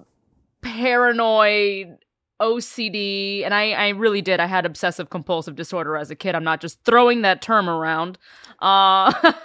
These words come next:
<laughs> but also I have Crohn's disease. Y siempre, uh, you know, I've had gastritis my whole life, and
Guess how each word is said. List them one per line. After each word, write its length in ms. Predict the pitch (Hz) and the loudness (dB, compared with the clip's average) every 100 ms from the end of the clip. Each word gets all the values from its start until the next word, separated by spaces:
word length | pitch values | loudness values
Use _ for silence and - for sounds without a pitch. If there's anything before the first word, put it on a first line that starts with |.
| 359 - _ - | 4 4 _ -20
<laughs> 260 | - - | -20 -14
but 220 | 185 262 | 2 4
also 380 | 277 311 - 302 | 6 6 6 6
I 100 | 294 | 6
have 220 | 277 320 | 6 0
Crohn's 400 | - 302 311 311 | 0 2 2 0
disease. 640 | 254 269 233 190 165 151 147 _ | -6 -6 -4 -4 -4 -8 -16 _
Y 260 | 226 226 208 _ _ _ _ | -8 -8 -8 _ _ _ _
siempre, 880 | _ 277 294 302 302 277 262 240 - - | _ -2 -2 -2 -2 0 0 -2 -6 -8
uh, 180 | - 196 - | -4 -4 -4
you 140 | 262 | -4
know, 120 | 226 | 0
I've 140 | 226 233 | 0 0
had 200 | 269 240 | -2 0
gastritis 880 | 240 - 240 247 269 233 214 202 214 | -2 0 -4 -2 -6 -8 -8 -8 -6
my 220 | 202 202 | -4 -4
whole 240 | 220 220 | -4 -2
life, 500 | 214 214 233 175 160 | -2 -2 -2 -6 -8
and 400 | 175 165 165 156 | -8 -8 -10 -16